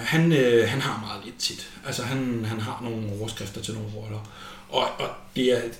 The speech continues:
ofte set, at, øh, at nogle af de ting, man har været med til i en tidlig spiltest, ender med at være ret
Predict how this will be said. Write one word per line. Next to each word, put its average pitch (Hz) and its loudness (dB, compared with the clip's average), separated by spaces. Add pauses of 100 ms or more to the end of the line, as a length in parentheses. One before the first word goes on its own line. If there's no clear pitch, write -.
(220)
ofte 165 4
set, - 6
at, 127 -6
øh, 110 2 (100)
at 120 -6
nogle 131 2
af 147 2
de 147 -2
ting, 143 -2
man 113 -6
har 110 -6
været 107 0
med 117 0
til - -2
i 120 -2
en 117 -4 (200)
tidlig 170 2
spiltest, 131 0
ender 139 2
med 123 4 (720)
at 123 2
være 117 4
ret 110 -6